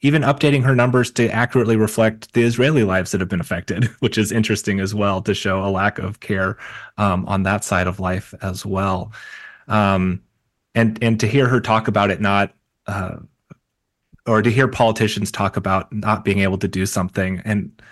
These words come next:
it's really just not, not being able to do it, or it's just not having the will to do it. In twenty twenty, we experienced this in a profound way. We used to be like, "There's no way we could just give cash to our citizens." And then we did it three or four <laughs> times,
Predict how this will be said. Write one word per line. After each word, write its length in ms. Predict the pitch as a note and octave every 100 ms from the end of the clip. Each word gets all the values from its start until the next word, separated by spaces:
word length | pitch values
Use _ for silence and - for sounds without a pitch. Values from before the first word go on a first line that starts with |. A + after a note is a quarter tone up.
| - - _
it's 220 | A2+ A2+
really 240 | B2+ B2+ A#2
just 340 | A2 G#2 - _ _ _ _ -
not, 320 | A2 A2+ A2+
not 160 | A2
being 160 | A2 G#2+
able 220 | G2+ A#2+
to 120 | C3+
do 140 | F3 F#3
it, 240 | G3+ - A2+
or 200 | G#2+ -
it's 140 | G#2
just 180 | - A2
not 160 | G#2+ G#2
having 260 | G#2 G2
the 60 | F#2
will 220 | F#2 F#2
to 120 | -
do 160 | F#2 E2+
it. 160 | E2 - _ - - - _
In 160 | A2+ A2
twenty 300 | - C3 B2
twenty, 340 | - - C3
we 160 | G#2+ A2
experienced 640 | G#2+ - G#2 G2+ G#2 -
this 200 | G#2+ -
in 80 | G2+
a 60 | G2+
profound 560 | - G#2 G2+ G2 G2+
way. 400 | G2 A2 G#2 F#2 - - _ -
We 160 | A2
used 240 | A2 C3 C3
to 60 |
be 120 | A#2+ A#2+
like, 300 | A2+ A2 -
"There's 240 | F#3 F#3
no 160 | G#3 G#3
way 180 | G#3+
we 100 | G3+
could 140 | - A2+
just 220 | G#2 -
give 200 | G#2+ G2
cash 360 | - G#2 A2 -
to 100 | F#2+
our 140 | F2+
citizens." 640 | - D3+ - F2+ G2 - - - - D3
And 100 | D3+
then 160 | D#3
we 80 | D#3
did 160 | D3+ D3+
it 100 | D3
three 180 | - E3
or 80 | E3
four 260 | - E3 E3
<laughs> 140 | E3
times, 440 | F#3 A2 F#2+ -